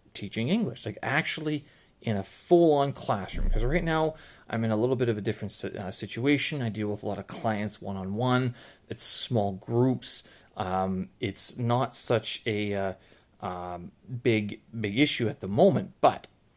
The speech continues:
the, uh, the idea is to keep on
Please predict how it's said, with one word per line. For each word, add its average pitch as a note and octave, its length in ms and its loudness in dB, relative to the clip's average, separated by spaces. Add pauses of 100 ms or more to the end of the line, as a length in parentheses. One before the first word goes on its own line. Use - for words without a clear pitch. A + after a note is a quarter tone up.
(200)
the, G#2 340 -2
uh, F#2 300 0 (460)
the - 140 -8
idea G#2+ 640 0 (100)
is C#3+ 340 2
to B2+ 460 -2 (180)
keep D#3+ 360 -4
on G2 380 -6